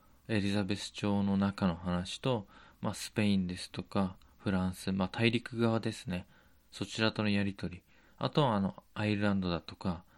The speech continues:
スコットランドとの国の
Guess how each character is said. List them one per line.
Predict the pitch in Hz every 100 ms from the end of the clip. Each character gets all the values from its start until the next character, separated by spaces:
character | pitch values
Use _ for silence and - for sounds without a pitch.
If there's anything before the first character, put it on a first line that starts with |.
| -
ス | - -
コ | 113
ッ |
ト | 117
ラ | 107
ン | 101
ド | 90
と | 90
の | 85 85 _ _ _ - _ -
国 | - 135 147
の | 143 147 -